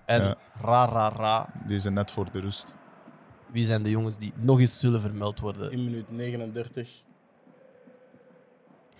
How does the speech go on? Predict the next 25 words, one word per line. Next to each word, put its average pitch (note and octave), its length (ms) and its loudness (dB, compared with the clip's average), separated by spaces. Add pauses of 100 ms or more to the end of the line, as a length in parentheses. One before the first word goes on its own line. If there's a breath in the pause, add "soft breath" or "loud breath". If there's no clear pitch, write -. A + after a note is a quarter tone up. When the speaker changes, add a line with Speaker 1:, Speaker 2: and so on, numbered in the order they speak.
(160 loud breath)
Speaker 2:
Paulo F#2+ 260 2
Ferreira, A2+ 400 -4
denk B2 200 -4
ik, G2+ 140 -6
nog A2+ 160 -10
niet C#3+ 120 -6
vermeld, C3 360 -4
by C#3+ 120 -8
the D3 120 -12
way. C3+ 180 -10
Ook B2+ 120 -10
iemand, G2 280 -6
hè, G#2 60 -8
die G#2+ 120 -12
doet G#2+ 200 -4
zijn G2+ 140 -2
Speaker 3:
Ja. - 60 -6
Speaker 2:
transfer. A2+ 220 4
Speaker 1:
Ja, D3 140 6
ja. A#2 60 6
Speaker 3:
Ook B2 140 4
naar B2 120 2
Chelsea B2 360 -2
samen A#2 300 -2
met G#2 80 -12